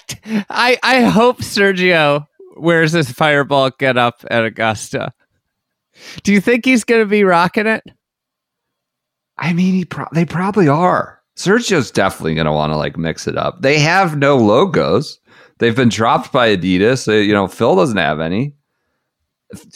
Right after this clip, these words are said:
Speaker 2: I bet Sergio and Reed, like, is there a way Augusta could enforce that?
Speaker 1: I don't think so. I mean,
Speaker 2: I mean, I, I, they could probably do whatever they want,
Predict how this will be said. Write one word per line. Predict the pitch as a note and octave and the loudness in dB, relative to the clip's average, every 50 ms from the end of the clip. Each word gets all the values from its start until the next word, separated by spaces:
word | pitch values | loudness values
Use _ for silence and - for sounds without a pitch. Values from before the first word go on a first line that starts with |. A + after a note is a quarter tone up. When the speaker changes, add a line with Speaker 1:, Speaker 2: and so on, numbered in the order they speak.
| - _ - - - _ _ _ _ _ - | -20 _ -20 -20 -20 _ _ _ _ _ -2
Speaker 2:
I | F3+ A3 | 0 2
bet | A#3 C4+ C4 | 2 2 0
Sergio | - - G3 F#3+ G3+ F#3+ F#3 G3 F3+ | 0 2 2 2 4 4 2 2 2
and | D#3 C3+ | 2 2
Reed, | C#3 D3+ G3 A#3 A#3+ G3+ - | 2 2 2 2 2 0 2
like, | D3 E3 C#3 - - - - - - - - _ | 0 0 0 -2 -8 -20 -20 -20 -20 -20 -6 _
is | - D3+ D#3 D3 | 0 2 2 2
there | G3 G3 G3+ | 2 4 4
a | F#3+ | 4
way | D3 D#3 E3+ G3+ | 4 4 4 2
Augusta | G#3+ E3 D#3 D#3 E3+ F3+ - - D#3 | 2 2 2 2 2 2 0 -2 -2
could | - - G3 E3 | -2 0 0 0
enforce | D#3 C3+ - - A#2+ C3 D3 D#3+ - - | 0 0 0 0 2 2 2 2 0 -2
that? | - G3 G3+ G#3+ A3 - A3 D#3+ - _ _ _ _ _ _ _ _ _ _ _ _ _ _ _ _ _ _ _ _ _ _ _ _ _ _ _ _ _ _ _ _ _ - | 0 0 2 0 0 -4 -8 -14 -20 _ _ _ _ _ _ _ _ _ _ _ _ _ _ _ _ _ _ _ _ _ _ _ _ _ _ _ _ _ _ _ _ _ -6
Speaker 1:
I | D3 E3 | -4 -2
don't | G3 B3 A#3+ G3 - | 0 0 0 -2 -2
think | - C3+ A#2 C3 - | -4 -4 -4 -4 -8
so. | - - G2 F2 E2 E2 - | -8 -6 -4 -4 -4 -4 -4
I | - B2+ B2+ | -4 -4 -4
mean, | C3 D3 D3+ D3 C3+ - - C3+ - - - | -2 -2 -4 -4 -6 -10 -14 -20 -12 -4 -2
Speaker 2:
I | C#3 | 0
mean, | D#3 E3 D#3+ | 2 2 2
I, | D3+ C#3+ D3 - E3 | 0 -2 -2 -2 -2
I, | D#3 D3 | 0 2
they | C#3 C#3 | 2 2
could | C3 C#3 A2+ | 0 -2 0
probably | - C3+ A#2+ A2 | 0 2 2 2
do | G2 F#2+ G2+ G2+ | 2 2 2 2
whatever | F#2+ F#2 F#2 F2 E2 | 4 4 2 2 2
they | E2 D2+ | 0 0
want, | D2+ F2 G#2+ C3 B2 G2 E2+ D#2+ | 0 2 2 2 2 2 0 -2